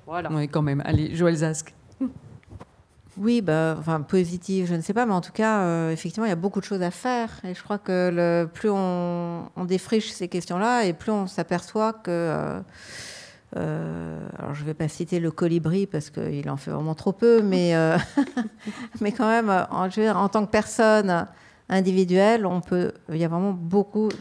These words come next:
Speaker 3: de choses à faire, et que par ailleurs, euh, euh, écologiser la démocratie, c'est aussi, euh, d'une certaine façon, euh, euh, redécouvrir la grammaire, euh,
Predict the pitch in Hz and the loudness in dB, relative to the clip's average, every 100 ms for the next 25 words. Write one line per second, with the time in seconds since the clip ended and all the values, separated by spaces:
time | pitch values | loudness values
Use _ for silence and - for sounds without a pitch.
0 | - 180 196 196 190 190 240 247 185 196 | -12 -2 0 2 0 0 2 2 2 2
1 | 190 180 180 208 226 233 190 175 170 - | 2 4 4 4 4 2 2 2 0 -4
2 | - - - - - 170 170 - 196 208 | -14 -20 -20 -20 -2 2 4 4 4 6
3 | 202 190 196 208 185 175 175 175 185 175 | 6 6 6 6 6 6 4 2 -2 -2
4 | - 240 240 - 190 190 185 175 - 226 | -2 -2 -2 -4 -4 0 0 0 -2 0
5 | 233 233 170 160 170 170 170 175 175 190 | 0 0 0 0 -2 -6 -4 -4 -2 -2
6 | 175 202 208 202 175 170 185 202 214 - | -2 -2 -2 0 -2 -2 -4 -6 -8 -12
7 | - - - - _ - 160 156 156 156 | -20 -20 -20 -20 _ -4 -2 0 0 -2
8 | 156 - 202 190 196 208 214 254 240 180 | -2 2 4 4 4 2 4 6 4 4
9 | 165 156 180 185 190 208 208 185 160 156 | 2 2 2 2 4 4 4 2 0 0
10 | 170 - 185 | -2 -4 -6